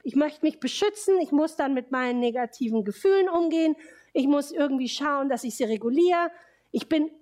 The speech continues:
überhaupt nicht mehr prosozial, <laughs> ne? Das ist so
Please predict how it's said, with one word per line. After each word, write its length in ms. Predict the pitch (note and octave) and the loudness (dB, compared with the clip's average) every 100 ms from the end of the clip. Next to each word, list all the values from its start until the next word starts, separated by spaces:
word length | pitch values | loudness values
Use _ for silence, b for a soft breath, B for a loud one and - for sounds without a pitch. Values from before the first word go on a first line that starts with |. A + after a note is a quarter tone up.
| _ | _
überhaupt 460 | - F#4+ E4+ F4+ F#4 | 0 0 2 -2 0
nicht 160 | G4 F#4+ | -2 0
mehr 120 | F4 | -2
prosozial, 840 | - F#4 F#4 - - F#4 F#4+ G4 F#4+ - | -2 -2 -2 -6 -4 -2 -2 -4 -8 -20
<laughs> 600 | - - _ - - - | -20 -20 _ -20 -12 -2
ne? 120 | D4 G#4 - | 0 0 -4
Das 160 | C#4 | -4
ist 180 | F#4 C4 | -4 -4
so 140 | D#4+ | -4